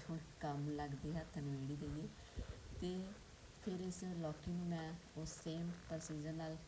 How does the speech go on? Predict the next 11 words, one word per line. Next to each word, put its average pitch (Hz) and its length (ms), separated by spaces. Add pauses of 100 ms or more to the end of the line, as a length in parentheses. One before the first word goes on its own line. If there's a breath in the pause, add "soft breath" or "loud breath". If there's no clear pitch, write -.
(160)
ਗ੍ਰੇਟ 143 260
ਕਰਕੇ 156 480 (480)
ਤੇ 160 60
ਇਹਦੇ 147 220
ਵਿੱਚ 175 180
ਮੈਂ 165 140
ਪਾ 156 160
ਲਿਆ 147 140
ਜੀ 151 140 (140)
ਚੌਲਾਂ 143 360
ਦਾ 151 200